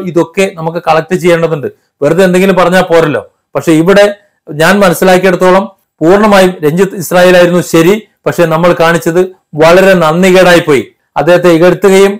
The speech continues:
അദ്ദേഹത്തെ അപമാനിക്കുകയും ചെയ്ത വലിയൊരു വിഭാഗമുണ്ട്. ആ വിഭാഗത്തിന് വേണ്ടി ഞാൻ ഇദ്ദേഹത്തോട് ക്ഷമ ചോദിക്കുന്നു. അബദ്ധം പറ്റിപ്പോയതാണ്. രഞ്ജിത്ത് ഇസ്രായേൽ എന്ന സാധാരണക്കാരൻ, ഒരു, നമ്മളെപ്പോലെ ഒരു കൂലിപ്പണിക്കാരൻ, അദ്ദേഹം ആയിരക്കണക്കിന് ജനങ്ങളെ രക്ഷിച്ചുകൊണ്ട്, സാധാരണക്കാരെ ജ-, ജീവൻ രക്ഷിച്ചുകൊണ്ട്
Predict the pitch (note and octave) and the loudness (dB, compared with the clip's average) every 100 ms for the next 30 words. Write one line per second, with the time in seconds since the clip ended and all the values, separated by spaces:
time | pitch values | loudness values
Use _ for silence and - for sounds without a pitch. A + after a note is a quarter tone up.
0 | _ - D3 F3 F3 D#3 F#3 G3 G3 G#3 | _ -10 -4 0 2 2 2 2 2 0
1 | G3 F#3+ F#3 E3 E3+ G#3+ G#3+ F3+ E3 E3 | 0 2 2 2 2 0 0 0 2 0
2 | D#3+ D#3 F3 - _ E3 F3+ E3 D#3+ F3 | -2 -4 -8 -10 _ -2 0 2 2 2
3 | F3 F#3 F3+ E3+ D#3+ E3 E3 _ _ D3+ | 2 0 2 0 -2 -4 -6 _ _ -4
4 | E3 F3+ E3+ - F3 G3 F#3+ F3 D3 C3+ | 0 0 -2 -2 0 2 2 2 -2 -6
5 | G#2+ _ _ _ - D#3+ F3 G3+ F#3 F3+ | -8 _ _ _ -4 -2 0 0 0 0
6 | E3 E3+ D#3+ D#3 A#2 - D3 E3 F3 D#3+ | 2 2 2 0 -4 -10 -6 -4 -4 0
7 | F3 F3 E3+ D#3 D#3 D#3+ E3+ E3+ E3+ E3 | 0 2 0 -2 0 2 0 0 0 0
8 | C#3+ - _ _ D3 D#3 D3+ E3+ F3 F3 | 0 -8 _ _ -4 -2 0 0 2 2
9 | F3 E3+ D#3 D#3+ F#3+ F#3 F3 E3 D3+ B2 | 2 0 0 0 0 0 0 0 -2 -2
10 | - _ - D3 F3+ F#3 F#3 - _ - | -10 _ -8 -2 2 2 -2 -10 _ -2
11 | D3+ F3+ F#3 F#3 E3 F3 E3 D#3+ E3+ F3+ | 0 2 2 0 0 -2 -2 -2 0 0
12 | F3+ D#3+ - E3 G3 F3+ D#3+ - D3+ D#3 | 2 0 -4 -2 0 2 0 0 0 2
13 | F3 F3 E3+ E3+ D#3+ E3 D3 D#3+ F3+ E3+ | 0 0 0 0 -2 -8 -6 -6 -4 -6
14 | E3+ F3 E3+ | -6 -4 -2